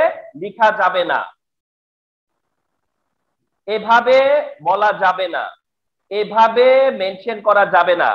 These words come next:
Understood? Never do this, never do this। কখন এরকম করবা না, either এইভাবে mention করবা left বটমে, left বটমে, or ব্র্যাকেটে তার atomic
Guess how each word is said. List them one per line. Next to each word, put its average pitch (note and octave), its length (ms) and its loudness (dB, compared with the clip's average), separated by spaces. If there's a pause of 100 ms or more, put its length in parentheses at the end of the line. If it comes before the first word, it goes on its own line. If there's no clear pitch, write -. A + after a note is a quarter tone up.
(160)
Understood? C4+ 420 2 (1300)
Never C4 220 0 (100)
do B3+ 60 -4 (100)
this, D3 160 -8 (920)
never A3 440 2 (1080)
do C4 120 -8 (220)
this। F#3 320 -6 (680)
কখন A#3+ 260 -2
এরকম C4+ 240 -4 (100)
করবা G3+ 220 -2
না, C#3+ 140 -4 (1300)
either C4+ 280 4 (380)
এইভাবে A#3+ 320 -2 (100)
mention C4 320 -8
করবা G3+ 200 -4 (100)
left A#3 260 -2
বটমে, G3 380 -2 (340)
left C4+ 320 -2 (100)
বটমে, F3+ 360 -10 (380)
or C#4 160 4 (680)
ব্র্যাকেটে G#3+ 400 -2 (120)
তার G#3 140 2
atomic G3+ 300 -6